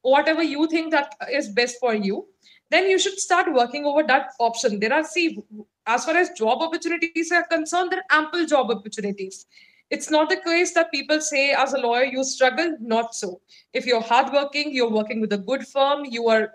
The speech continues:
you are making your own efforts, then definitely you can do well into the profession.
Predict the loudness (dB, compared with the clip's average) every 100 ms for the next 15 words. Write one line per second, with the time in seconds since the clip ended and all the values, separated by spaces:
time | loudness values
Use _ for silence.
0 | _ -8 -2 0 0 -2 -2 -2 2 0
1 | 0 -2 0 0 -2 -4 0 0 0 -4
2 | -4 -8 -8 0 0 0 -6 _ _ _
3 | _ _ -4 0 2 4 4 2 -4 -4
4 | -2 -2 -2 -4 -4 -12